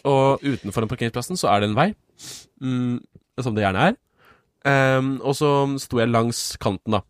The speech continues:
sammen med masse andre biler som også sto der fra før av. Mm.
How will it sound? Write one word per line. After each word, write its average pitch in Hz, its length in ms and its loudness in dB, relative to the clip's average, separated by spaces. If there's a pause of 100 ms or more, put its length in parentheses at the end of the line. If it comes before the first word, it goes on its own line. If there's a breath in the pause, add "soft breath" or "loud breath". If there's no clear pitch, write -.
(120)
sammen 120 240 2
med 117 80 2
masse - 140 -2
andre 101 200 0
biler 87 280 -4
som 101 100 -6
også 101 140 -8
sto 90 100 -4
der 85 300 -4
fra - 100 -2
før 85 220 -4
av. - 20 -16 (460)
Mm. 123 260 -2